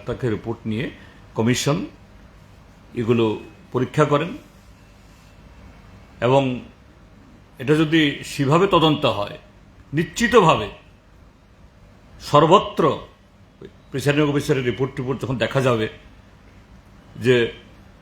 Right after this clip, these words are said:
আটটা, এই সাতটায় ভোট শুরু হয়েছে, একটা দুটো অবধি কোনো হ্রাস নেই, যে ত্রিপুরার যে, যে কোনো ভোট হলে পরে একটা সময়তে ত্রিপুরার যে, যে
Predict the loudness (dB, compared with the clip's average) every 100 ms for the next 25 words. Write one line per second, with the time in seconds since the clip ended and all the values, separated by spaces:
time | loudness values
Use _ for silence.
0 | -20 -20 -20 -10 -4 -4 0 0 2 0
1 | 0 -2 2 2 2 0 0 0 2 2
2 | 0 -6 -12 -18 -20 -20 -20 -20 _ -20
3 | -20 -20 -20 -20 -20 -20 -20 -20 -20 -20
4 | -20 -8 -4 0 0 0 2 2 2 0
5 | -2 -2 -4 -14 -20 -20 -20 -20 -20 -8
6 | -2 2 2 0 -4 -20 -20 -20 -20 -20
7 | -20 -20 -16 -14 -6 4 6 6 2 -4
8 | -6 -10 -20 -20 -20 -18 -14 -12 -12 -8
9 | 0 0 0 2 4 4 2 -4 -16 -20
10 | -20 -20 -20 -20 -20 -6 -2 0 2 4
11 | 2 4 2 4 0 0 0 0 0 -2
12 | -6 -6 -4 -4 -4 -8 -6 -4 -2 -2
13 | -4 -2 -2